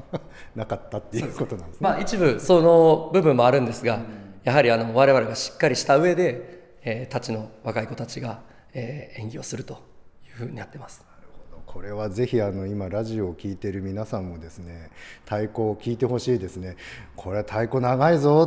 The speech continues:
Speaker 1: っていう風な場合は、「これはね、立ち振りの人たちがまだまだ盛り上がっていないんだよ」っていうふうにね、
Speaker 2: はい。
Speaker 1: これ事前情報としてやっぱり知ってる知らないとでは全然また見方とかも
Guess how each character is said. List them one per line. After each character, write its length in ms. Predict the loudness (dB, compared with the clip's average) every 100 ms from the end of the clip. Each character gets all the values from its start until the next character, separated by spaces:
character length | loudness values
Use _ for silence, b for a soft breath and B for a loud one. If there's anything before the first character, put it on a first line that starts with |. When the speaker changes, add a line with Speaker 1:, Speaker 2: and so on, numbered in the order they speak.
| 2
Speaker 1:
っ 20 |
て 80 | 0
い 120 | 4 4
う 60 | 2
風 340 | 0 0 2
な 160 | 4 2
場 240 | 2 2
合 140 | 4 4
は、 360 | 4 2 -6 -10
「こ 160 | -8
れ 60 | -6
は 160 | -6
ね、 200 | -4 -6 -8
立 240 | -10 -10
ち 0 |
振 140 | -8 -6
り 80 | -6
の 80 |
人 140 | -6 -6
た 100 | -6
ち 100 | -4
が 60 |
ま 160 | -4 -4
だ 100 | -4
ま 140 | -4
だ 100 | -4
盛 220 | -2 -2 -2
り 40 |
上 60 | -2
が 80 |
っ 80 | -4
て 80 | -4
い 60 | -4
な 100 | -4
い 60 |
ん 40 | -4
だ 120 | -4
よ」 180 | -4 -8
っ 120 | -10
て 80 | -8
い 100 | -6
う 60 |
ふ 80 | -8
う 20 |
に 100 | -10
ね、 160 | -8 -10 B B
Speaker 2:
は 160 | -16
い。 20 | -4
Speaker 1:
こ 80 | -4
れ 60 |
事 160 | -2 -2
前 200 | 0 2
情 200 | 0 2
報 160 | 0
と 100 | 0
し 60 | -2
て 80 | -2
や 40 |
っ 40 | 0
ぱ 80 |
り 80 | -2
知 140 | -2 -8
っ 20 |
て 240 | -4 -4
る 100 | -4
知 160 | -2 0
ら 120 | 0
な 180 | 2 0
い 80 | 2
と 120 | 2
で 120 | 4
は 160 | 4 2
全 180 | 0
然 160 | 0 0
ま 100 | 2
た 120 | 2
見 140 | 2 0
方 340 | -2 0 -2
と 120 | -2
か 140 | -4
も 100 | -6